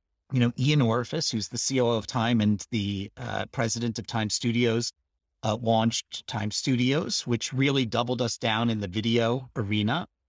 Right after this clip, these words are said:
And he was the one who structured the deal with Kanye West and ultimately got us to be the producers on,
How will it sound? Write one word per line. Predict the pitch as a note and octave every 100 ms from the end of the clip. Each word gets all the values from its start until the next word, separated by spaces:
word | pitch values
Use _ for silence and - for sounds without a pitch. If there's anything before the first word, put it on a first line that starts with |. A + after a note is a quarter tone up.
| -
And | A#2+ A#2 A2+ A2+ -
he | - C3 B2+ B2+ B2 _
was | C3+ A2+
the | -
one | A#2+ B2
who | B2
structured | A#2 - B2 - C3+ A2+
the | G#2+
deal | A2+ A#2 A2+
with | G#2+ -
Kanye | - A2+ G#2+ G#2
West | F#2+ G#2 B2 - - - - _
and | A#2 G#2 G2+ G2+ G2 -
ultimately | A#2 A#2 B2+ B2
got | G#2+ A2 A2
us | A2+ -
to | G#2+
be | A2+
the | A2
producers | - G#2 A2 - G#2
on, | G#2 G2+ G2+